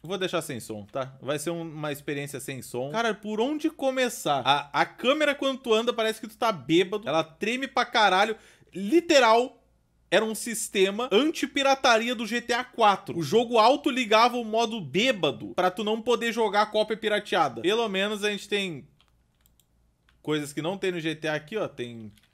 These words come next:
Não tem nada. Ó o pulo. <laughs> Ó o pulo do personagem. É que o pulo todo travado. Que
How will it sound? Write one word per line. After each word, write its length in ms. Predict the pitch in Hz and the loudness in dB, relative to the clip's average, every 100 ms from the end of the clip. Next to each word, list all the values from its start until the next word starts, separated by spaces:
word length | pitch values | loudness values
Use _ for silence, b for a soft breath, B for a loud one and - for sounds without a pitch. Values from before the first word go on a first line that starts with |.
| _ _ _ _ _ _ _ _ _ _ _ _ _ _ _ _ _ _ _ _ - _ _ _ _ | _ _ _ _ _ _ _ _ _ _ _ _ _ _ _ _ _ _ _ _ -20 _ _ _ _
Não 160 | 113 110 | -16 -14
tem 220 | 104 120 | -12 -10
nada. 320 | 113 143 165 143 | -4 -4 -4 -10
Ó 80 | |
o 40 | 135 | -12
pulo. 520 | _ 131 127 131 - | _ -14 -12 -14 -16
<laughs> 80 | - | -14
Ó 80 | 214 | -14
o 60 | |
pulo 300 | - - 131 | -14 -14 -14
do 100 | 120 | -16
personagem. 640 | 120 135 123 135 139 127 131 _ _ _ _ b b b b - | -16 -16 -16 -16 -14 -14 -16 _ _ _ _ b b b b -12
É 80 | 180 | -10
que 140 | - | -10
o 60 | 180 | -16
pulo 260 | - 226 | -10 -10
todo 300 | 208 202 202 | -2 -2 0
travado. 420 | 247 208 160 311 | 0 0 2 0
Que 80 | 339 | -2